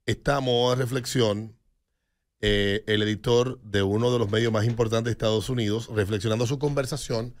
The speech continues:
con el editor de espectáculos de, lo, de Los Angeles Times de entonces, que estaba de vacaciones. Y este pana llama a su colega, que él está en otra ciudad, lo llama porque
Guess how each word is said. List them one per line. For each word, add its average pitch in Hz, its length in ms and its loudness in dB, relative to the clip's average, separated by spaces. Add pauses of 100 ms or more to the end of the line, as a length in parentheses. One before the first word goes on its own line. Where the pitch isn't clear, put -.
(320)
con 120 160 0
el 120 100 4
editor 117 360 0
de 147 60 2
espectáculos 113 880 -2 (140)
de, 104 480 0
lo, 104 300 -2
de 98 220 -2
Los 98 200 -2
Angeles 113 380 0
Times 104 480 -2 (460)
de 104 160 4
entonces, 95 720 -4 (120)
que 131 80 -6
estaba 107 340 -4
de 104 80 -2
vacaciones. 113 640 -4 (440)
Y 113 100 -2
este 113 240 0
pana 123 400 -2 (340)
llama 120 540 2
a 117 60 -2
su 117 180 -6
colega, 117 720 -2
que 101 240 -8
él 110 80 -4
está 113 220 -6
en 107 120 -2
otra 147 280 0
ciudad, 127 480 0
lo 98 180 -8
llama 120 340 -2
porque 92 360 -10